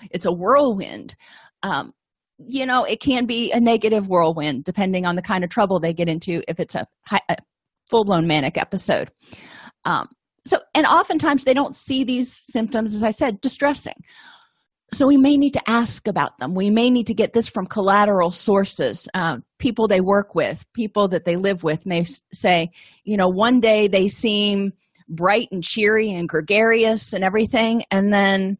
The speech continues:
you know, sometimes they're just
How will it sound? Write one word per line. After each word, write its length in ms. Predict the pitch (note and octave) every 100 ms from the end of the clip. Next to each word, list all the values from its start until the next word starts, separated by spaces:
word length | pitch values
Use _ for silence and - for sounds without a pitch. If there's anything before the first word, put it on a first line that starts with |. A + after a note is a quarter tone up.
| _ _ _ _
you 140 | - G3+
know, 280 | F#3+ E3 B2+
sometimes 680 | - A3 A3+ A3+ A3 G#3
they're 180 | - F#3
just 1000 | F3 F#3+ F#3 F3+ - - - - - -